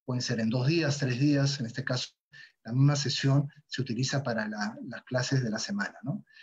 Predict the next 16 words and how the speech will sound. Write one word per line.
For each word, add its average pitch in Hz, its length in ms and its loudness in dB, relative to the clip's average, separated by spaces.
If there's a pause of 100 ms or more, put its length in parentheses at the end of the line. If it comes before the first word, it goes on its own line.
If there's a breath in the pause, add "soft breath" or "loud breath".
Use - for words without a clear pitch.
(300 loud breath)
Y 214 220 6
la 151 200 4
ruta 196 260 4
de 190 60 4
orientaciones 156 520 2
académicas, 147 680 2
el 113 120 -2
roa, - 480 2 (640 soft breath)
que 147 120 2
es, 170 100 0
digamos, 170 340 4
la 143 140 4
guía 175 600 2
para 135 140 0
el 135 80 4
estudiante, 143 680 2